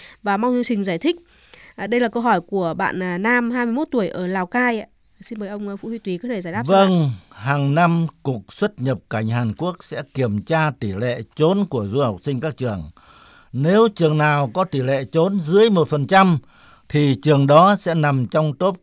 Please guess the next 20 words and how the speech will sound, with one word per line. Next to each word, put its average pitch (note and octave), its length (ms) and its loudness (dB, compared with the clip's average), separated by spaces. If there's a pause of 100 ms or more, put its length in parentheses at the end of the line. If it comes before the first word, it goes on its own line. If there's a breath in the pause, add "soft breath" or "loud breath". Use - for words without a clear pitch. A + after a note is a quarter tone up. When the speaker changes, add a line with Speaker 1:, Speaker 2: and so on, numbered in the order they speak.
Speaker 2:
các F3 220 -4
trường A#2+ 320 -2
có D3 140 -2
visa C#3+ 340 -2
thẳng F#2+ 280 -6
một A2 120 -6
phần A2 120 -6
trăm. B2 260 -6 (1400 soft breath)
Tức A3 120 4
là D#3+ 480 4
khi G3+ 360 0
đăng F3+ 380 4
ký G3 240 0
du F3 140 0
học C3+ 240 2 (120)
tại C3 220 -2
các F#3+ 320 -4
trường C3+ 260 2
này C3 340 2 (300)
thì C#3+ 340 0